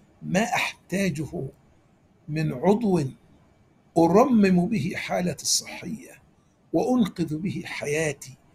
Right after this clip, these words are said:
وأستعيد به عافيتي؟" سؤال مهم. الجواب عن هذا أن الأصل في الأعضاء البشرية العصمة،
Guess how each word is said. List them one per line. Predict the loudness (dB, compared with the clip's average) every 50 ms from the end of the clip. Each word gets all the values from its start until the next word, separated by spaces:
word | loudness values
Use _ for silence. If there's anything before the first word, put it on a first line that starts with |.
| _ _ _ -8
وأستعيد | -6 -4 -2 0 0 0 0 -2 -6 -4 -2 0 0 0 0 -2
به | -2 -2 -2 -4 -4 -8
عافيتي؟" | -8 -4 -4 -4 -4 -6 -8 -8 -8 -8 -10 -12 -14 -12 -12 -14 -14 -16 -18 -18 -20 _ _ _ _ _ _ _ _ _ _ _ _ _ _ _ _ _ _ _ _ _ _ _ _ _ _ _ _ _ _
سؤال | -8 -8 -6 -4 -2 -2 0 2
مهم. | 4 4 4 4 2 0 0 -2 -6 -18 -20 -20 -20 _ _ _ _ _ _ _ _ _ _ _ _ _ _ _ _ _ _ _ _ _ _ _ 2
الجواب | 2 2 2 2 0 2 2 0 0 0
عن | 0 0 -2 -4 -4
هذا | -6 -6 -8 -8 -10 -16 -20 -20 -20 -20 _ _ _ _ _ _ _ _ _ _ _ _ _ _ _ 0
أن | 2 4 6 6 6
الأصل | 4 2 0 0 4 4 4 4 2 -2 -6 -12 -14 -14 _ _ _ _ _ _ _ _ _ _ _ _ _ _ _ _ _ _ _ _ -20 -20 -20 -20 -20 -14 -8
في | -6
الأعضاء | -6 -6 -6 -6 -6 -4 -4 -4 -4 -4 0 2 4 6 4 4 2 0
البشرية | -2 -2 -4 -4 -2 0 0 0 0 -2 -4 -4 -6 -6 -6 -6 -6 -8 -10 -16 _ -6 -6
العصمة، | -4 -4 -4 -4 -4 -2 -2 -2 -2 -4 -6 -12 -18